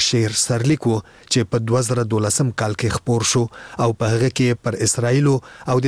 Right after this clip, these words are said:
دې هیواد پر اټومي وسلو چې د ده په وینا د نړۍ لپاره ګواښ دی، سخت انتقاد کړی و. د جرمني صدر اعظم انګلا مرکل د ګراس میرمنې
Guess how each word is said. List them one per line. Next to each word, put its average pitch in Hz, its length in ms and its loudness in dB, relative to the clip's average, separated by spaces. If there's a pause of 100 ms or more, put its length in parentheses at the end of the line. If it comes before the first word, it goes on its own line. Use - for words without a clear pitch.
دې 147 160 2
هیواد 110 340 -2
پر 110 160 -4 (120)
اټومي 120 400 0
وسلو 120 320 2 (360)
چې - 160 2
د 135 120 2
ده 165 120 0
په 120 120 2
وینا 110 280 0
د 107 200 0
نړۍ 139 280 2
لپاره 104 360 -2
ګواښ 131 240 0 (120)
دی، 104 120 -2 (380)
سخت 117 300 -4 (120)
انتقاد 117 520 -4
کړی 120 200 0
و. 123 160 2 (540)
د 135 120 4
جرمني 139 340 2
صدر 135 260 0
اعظم 135 260 0
انګلا 127 500 0
مرکل 131 300 0 (340)
د 127 140 2
ګراس 131 200 0 (100)
میرمنې 123 360 0